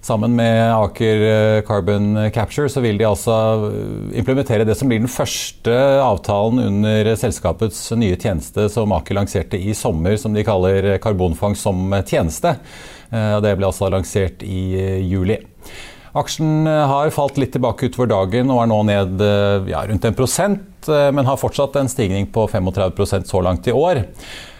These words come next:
Selskapet avholder for øvrig en kapitalmarkedsdag i morgen, og, eh, fredag får vi besøk av, eh, Car-, Aker Carbon Capture-sjefen Valborg Lundegård her i, eh, studio.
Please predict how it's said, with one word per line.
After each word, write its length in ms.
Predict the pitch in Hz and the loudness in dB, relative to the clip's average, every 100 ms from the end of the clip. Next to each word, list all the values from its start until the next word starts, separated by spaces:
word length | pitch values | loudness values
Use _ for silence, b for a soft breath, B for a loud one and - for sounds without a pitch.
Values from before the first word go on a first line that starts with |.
| B | B
Selskapet 400 | - 165 127 113 | -2 -2 -2 -2
avholder 480 | 139 117 117 123 127 | 0 2 2 2 2
for 160 | 120 139 | 2 2
øvrig 300 | 110 104 117 | 2 2 2
en 100 | 117 | 2
kapitalmarkedsdag 760 | 123 - 110 104 101 107 110 127 | -2 0 0 0 0 0 0 2
i 60 | |
morgen, 440 | 156 127 135 165 139 | 2 2 2 2 0
og, 420 | 135 127 120 123 | 0 2 2 2
eh, 240 | 123 120 | 2 0
fredag 340 | - 113 117 143 | 0 2 2 0
får 160 | 139 | 0
vi 80 | 123 | 0
besøk 360 | 120 139 180 147 | 0 0 0 2
av, 320 | 131 123 113 | 2 2 2
eh, 160 | 123 117 | 2 2
Car-, 320 | - 107 107 | 2 0 0
Aker 260 | 92 110 120 | 0 -2 -2
Carbon 240 | 113 110 | 0 0
Capture-sjefen 640 | 104 95 110 107 98 113 107 | 0 -2 -2 -2 -2 0 0
Valborg 480 | 95 78 92 95 | 0 2 0 0
Lundegård 400 | 92 92 107 135 | 0 0 0 0
her 240 | 92 95 90 | 0 -2 -2
i, 360 | 90 87 87 | -2 -2 -2
eh, 120 | 85 85 | -2 -4
studio. 400 | - 107 101 | -2 0 0